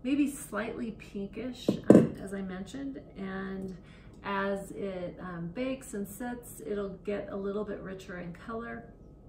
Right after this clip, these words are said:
Um, but you can play around, like I said, with the different colorings. Um, you can make bright rainbow color. Um, most important thing is not to use water-based food coloring, which most of us have on hand, um,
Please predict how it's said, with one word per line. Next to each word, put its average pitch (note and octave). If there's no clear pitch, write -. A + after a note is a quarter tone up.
Um, F#3+
but C#4
you C4+
can C4+
play C4
around, G#3+
like F#3+
I G3
said, F3+
with F3
the F#3+
different F3
colorings. E3+
Um, E3+
you E3+
can F#3
make E3+
bright F#3+
rainbow F3+
color. F#3
Um, E3
most G#3
important F3+
thing F3+
is F3
not D#3+
to -
use E3+
water-based D#3+
food G#3
coloring, G3
which F3
most E3+
of E3+
us E3+
have E3+
on E3
hand, F#3
um, E3